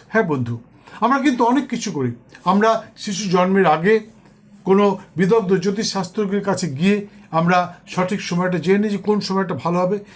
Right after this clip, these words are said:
সেই সময় সিজার করিয়ে শিশুকে স-, প্রসব করাই মাতৃগর্ভ থেকে। তারপর আমরা ভালো স্কুলে ভর্তি করাই, আমরা ভালো সোসাইটিতে নিয়ে যেয়ে মানুষ করি। কিন্তু তা সত্ত্বেও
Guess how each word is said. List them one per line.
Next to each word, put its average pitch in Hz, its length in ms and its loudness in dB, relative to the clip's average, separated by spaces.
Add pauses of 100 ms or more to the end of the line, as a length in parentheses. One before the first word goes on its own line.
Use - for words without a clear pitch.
সেই 233 220 4
সময় 220 300 -2
সিজার 190 340 0
করিয়ে 196 400 -2 (260)
শিশুকে 185 420 -4
স-, - 140 -4 (380)
প্রসব 202 320 -2
করাই 196 260 2
মাতৃগর্ভ 170 560 -4
থেকে। 208 320 -6 (800)
তারপর 240 380 0 (240)
আমরা 202 320 2
ভালো 208 260 0
স্কুলে 220 280 0
ভর্তি 196 340 -2
করাই, 226 360 2 (260)
আমরা 175 260 0
ভালো 170 220 0
সোসাইটিতে 208 640 -4
নিয়ে 202 220 -2
যেয়ে 208 140 -2
মানুষ 170 340 -2
করি। 214 200 -4
কিন্তু 285 280 0
তা 208 180 0
সত্ত্বেও 220 560 0